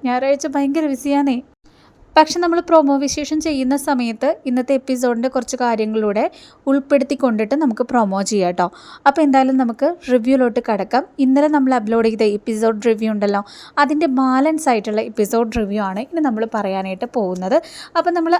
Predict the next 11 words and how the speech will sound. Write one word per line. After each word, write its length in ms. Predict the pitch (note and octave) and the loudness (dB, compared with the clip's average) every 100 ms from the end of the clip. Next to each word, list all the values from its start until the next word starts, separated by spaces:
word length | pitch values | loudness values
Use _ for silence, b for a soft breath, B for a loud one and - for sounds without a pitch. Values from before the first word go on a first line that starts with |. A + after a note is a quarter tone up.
| D4+ A#3+ | 2 -2
അപ്കമിങ് 480 | - D4+ D#4 E4 D#4+ | 0 0 0 0 0
ആയിട്ട് 180 | C#4 | 0
വരുന്ന 300 | C4 A3 G#3 G#3+ | 0 0 -2 -4
എപ്പിസോഡ് 400 | G#3 G3+ G#3+ G#3+ G#3+ | -4 -2 0 0 -2
റിവ്യൂസിനെ 420 | G3 G3+ G#3 G#3 G3+ | -2 -2 -2 -4 -2
എല്ലാം 260 | G3 A#3 | -2 -2
തന്നെ 140 | A3 G3 | -2 -4
ഒരു 80 | G3 | -4
പ്ലേലിസ്റ്റ് 460 | G#3 G#3 A#3 - A#3 | -4 -2 -4 -4 -4
ആയിട്ട് 180 | G3 F#3+ | -2 -4
മാറ്റിയിട്ടുണ്ട്. 560 | F#3 F#3 G#3 G#3+ F#3+ B3 | -6 -6 -6 -6 -4 -4